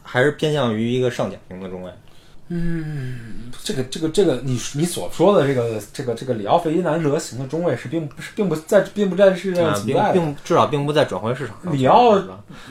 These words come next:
Speaker 2: 里奥如果在当，当下曼联如果想买的话，没有两亿，<laughs> 我觉得都，都不可能。
Speaker 1: 范戴克当年要是抢到就好了。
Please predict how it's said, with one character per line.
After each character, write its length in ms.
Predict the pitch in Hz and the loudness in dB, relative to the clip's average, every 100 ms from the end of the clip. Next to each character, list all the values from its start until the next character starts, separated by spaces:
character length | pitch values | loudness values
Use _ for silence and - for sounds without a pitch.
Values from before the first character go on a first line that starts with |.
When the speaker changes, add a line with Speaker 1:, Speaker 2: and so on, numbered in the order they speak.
| 175 | -2
Speaker 2:
里 140 | 151 | 6
奥 160 | 214 226 | 8 8
如 180 | 196 226 | 6 4
果 180 | 175 | 4
在 160 | 123 180 | 6 4
当， 320 | - 214 247 - | 6 4 2 0
当 180 | - 240 | 0 2
下 280 | 240 226 151 | 2 4 4
曼 220 | 143 175 | 4 4
联 140 | 170 202 | 4 4
如 80 | |
果 80 | 214 | 2
想 200 | 190 175 | 2 2
买 200 | 202 151 | 2 0
的 60 | 113 | 0
话， 140 | 165 | 0
没 120 | 151 202 | 2 4
有 60 | |
两 240 | 190 - 151 | 2 2 0
亿， 100 | 180 - | 0 -4
<laughs> 80 | - | -8
我 60 | - | -8
觉 180 | - 180 | 0 0
得 80 | 190 | 0
都， 120 | - 196 - - | -4 -10 -12 -6
都 100 | - | -2
不 100 | 226 | -2
可 140 | 202 120 | -2 -4
能。 100 | 90 95 175 - - | -4 -12 -16 -18 -8
Speaker 1:
范 100 | 151 | 0
戴 120 | 139 139 | 2 2
克 120 | 135 | 0
当 140 | 107 | -2
年 140 | 101 98 | -4 -4
要 80 | 92 | -4
是 80 | |
抢 180 | 90 92 | -6 -12
到 80 | 90 | -14
就 60 | 90 | -16
好 140 | - | -18
了。 80 | - | -20